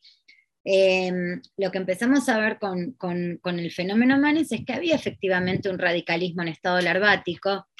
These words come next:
y digo larvático porque es, ¿no? Salió, salió del, salió, sal-, la larva se convirtió en mariposa,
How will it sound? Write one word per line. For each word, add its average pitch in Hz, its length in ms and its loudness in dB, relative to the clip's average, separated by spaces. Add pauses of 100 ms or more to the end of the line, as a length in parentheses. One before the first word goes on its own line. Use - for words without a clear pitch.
(480)
y 180 80 -2
digo 185 200 4
larvático 190 600 2
porque 165 300 -4
es, - 200 -8 (880)
¿no? 190 240 -6
Salió, 180 380 0
salió 214 480 2
del, 190 380 2
salió, 208 600 0
sal-, 156 380 -6
la 180 100 -2
larva 214 260 2
se 202 140 -4
convirtió 175 340 -4
en 196 60 -2
mariposa, 196 720 -2